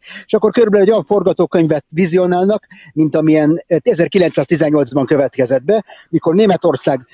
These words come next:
nem a harctéren vesztette el az első világháborút, hanem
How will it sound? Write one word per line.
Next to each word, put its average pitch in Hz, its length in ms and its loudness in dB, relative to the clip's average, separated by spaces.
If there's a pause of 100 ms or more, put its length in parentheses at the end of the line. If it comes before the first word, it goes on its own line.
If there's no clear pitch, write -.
(160)
nem 190 220 0
a 147 200 -4
harctéren 160 600 -2
vesztette 147 400 -2
el 139 60 2
az 131 120 0
első 147 240 0
világháborút, 165 680 0
hanem 151 220 0